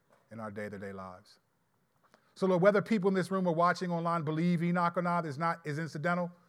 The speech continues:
I happen to believe it to be true. Doesn't mean it's equal to the spirit, to the word of God, no.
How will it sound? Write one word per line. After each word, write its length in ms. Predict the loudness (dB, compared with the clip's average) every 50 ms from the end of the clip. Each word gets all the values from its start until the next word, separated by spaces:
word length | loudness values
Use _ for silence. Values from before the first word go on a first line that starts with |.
| _ _ _ _ _
I 140 | 2 2 4
happen 280 | 4 2 0 0 -2 -4
to 60 | -4
believe 280 | -2 -2 -4 -4 -4
it 60 | -6 -8
to 60 | -8
be 120 | -8 -8
true. 300 | -8 -8 -8 -8 -8 -8 -12 _ _ _ _ _ _ _ _ _ _ _ _ _ _ _ _ _ _ _ _ _
Doesn't 240 | -2 0 0 0 0
mean 160 | 0 0 0
it's 140 | -2 -2 -6 -4 -2
equal 260 | -2 -2 0 -2 -4
to 100 | -4 -4
the 80 | -6 -6
spirit, 440 | -6 -2 0 0 2 2 0 -2 -6
to 60 | -6
the 80 | -4 0
word 240 | 2 4 4 4 2
of 120 | 2 0
God, 320 | 0 0 0 -2 -2 -4 -6 -4
no. 280 | -2 -2 -2 -2 -4